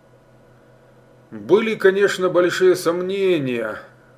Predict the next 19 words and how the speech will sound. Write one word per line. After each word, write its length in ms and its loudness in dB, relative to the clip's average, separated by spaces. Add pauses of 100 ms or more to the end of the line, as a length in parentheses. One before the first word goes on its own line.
в 120 -20
том, 200 -4
что 180 -6
Бугаевский 760 0
причастен 760 -2
к 60 -6
этому 260 -4
делу. 480 0 (1500)
Интуитивно 840 -4
чувствовалось, 840 -2 (140)
нет, 500 -4
Бугаина 640 0
этот 340 0
не 140 -6
смог 560 0
бы 100 2
это 160 0
дельце 420 -2
провернуть. 720 -2